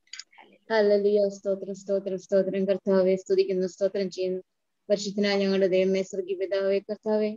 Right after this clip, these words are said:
ഈ നല്ല സമയത്തിനായി ഞങ്ങൾ അങ്ങേ വാഴ്ത്തി സ്തുതിക്കുന്നു, സ്തോത്രം ചെയ്യുന്നു. കർത്താവെ, ദിവസം വരുവാൻ ഞങ്ങൾക്ക് തന്ന കൃപയ്ക്കായി ഞങ്ങൾ അങ്ങേ സ്തുതിക്കുന്നു. കർത്താവെ, പ്രത്യേകിച്ച് കർത്താവെ, പറയപ്പെട്ട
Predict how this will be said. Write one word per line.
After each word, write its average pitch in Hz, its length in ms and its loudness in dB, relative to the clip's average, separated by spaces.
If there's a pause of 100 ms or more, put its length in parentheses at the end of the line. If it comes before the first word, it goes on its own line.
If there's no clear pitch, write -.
(160)
ഈ - 40 -8
നല്ല 202 220 -4
സമയത്തിനായി 202 560 -2
ഞങ്ങൾ 196 160 -2
അങ്ങേ 202 180 0
വാഴ്ത്തി 196 360 -2
സ്തുതിക്കുന്നു, 196 540 -4
സ്തോത്രം 202 460 -4
ചെയ്യുന്നു. 214 380 -2 (540)
കർത്താവെ, 220 420 2
ദിവസം 214 340 0
വരുവാൻ 208 400 0
ഞങ്ങൾക്ക് 208 320 -6
തന്ന 202 140 -6
കൃപയ്ക്കായി 202 560 0
ഞങ്ങൾ 190 120 -2
അങ്ങേ 190 160 -2
സ്തുതിക്കുന്നു. 196 520 -4
കർത്താവെ, 196 400 0
പ്രത്യേകിച്ച് 190 440 0
കർത്താവെ, 190 340 0
പറയപ്പെട്ട 196 600 -8